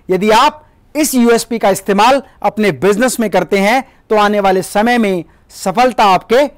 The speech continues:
कदम चूमेगी। Xiaomi कंपनी ने ट्रेंडिंग साइट्स और मॉडर्न टेक्नोलॉजी का भरपूर फायदा उठाया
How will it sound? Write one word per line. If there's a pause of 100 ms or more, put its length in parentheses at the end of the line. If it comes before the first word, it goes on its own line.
(240)
कदम
चूमेगी।
Xiaomi
कंपनी
ने (260)
ट्रेंडिंग
साइट्स (220)
और
मॉडर्न
टेक्नोलॉजी
का
भरपूर
फायदा
उठाया